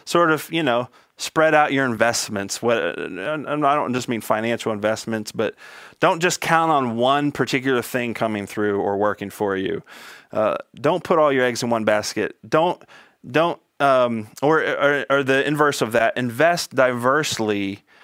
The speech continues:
to receive a return. Let me read that passage again. It says in verse one, "Send your bread on the surface of the water, for after many days you may find it.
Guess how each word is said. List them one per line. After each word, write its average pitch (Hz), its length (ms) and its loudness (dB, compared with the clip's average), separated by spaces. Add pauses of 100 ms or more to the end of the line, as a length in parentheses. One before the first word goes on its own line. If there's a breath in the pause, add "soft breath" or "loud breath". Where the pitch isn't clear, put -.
(180 soft breath)
to - 140 -4
receive 127 640 -2
a - 80 -4
return. 101 600 -4 (180)
Let 165 100 -2
me 160 80 0
read 139 220 0
that 117 180 2
passage 107 420 -2
again. 98 300 -8 (440 soft breath)
It - 300 -20
says 170 220 2
in 156 80 0
verse 139 260 2
one, 104 360 -2 (1400 loud breath)
"Send 185 360 0
your 190 100 4
bread 156 340 4
on 147 140 2
the 131 60 0
surface 156 500 0
of 131 100 0
the 117 100 0
water, 117 580 2 (680 soft breath)
for - 160 2
after 147 220 2
many 151 240 2
days 139 360 2
you 131 100 0
may 123 160 0
find 110 440 -2
it. - 300 -6